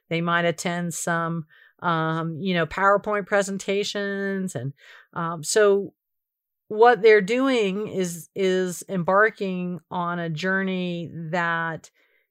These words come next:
is very complicated to learn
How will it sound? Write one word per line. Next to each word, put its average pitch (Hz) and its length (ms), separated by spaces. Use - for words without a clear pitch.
is 165 140
very 185 840
complicated 170 800
to 165 100
learn 170 680